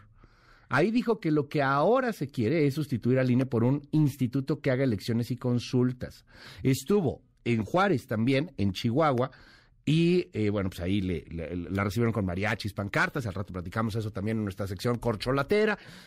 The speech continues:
pero, eh, este, esto es lo que preocupa, porque luego viene una andanada seguramente de muchos personajes de la cuatro T en contra del Instituto Nacional Electoral. Esta es la voz de la jefa de gobierno.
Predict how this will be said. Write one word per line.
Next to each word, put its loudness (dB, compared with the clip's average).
pero, 2
eh, 2
este, 0
esto 0
es 0
lo 0
que -2
preocupa, 0
porque -2
luego 4
viene 2
una 0
andanada 2
seguramente 0
de 2
muchos 0
personajes -4
de -2
la -4
cuatro -2
T 0
en 2
contra 0
del 2
Instituto -2
Nacional 0
Electoral. 0
Esta -2
es -2
la 0
voz -2
de 0
la 0
jefa -4
de 0
gobierno. -6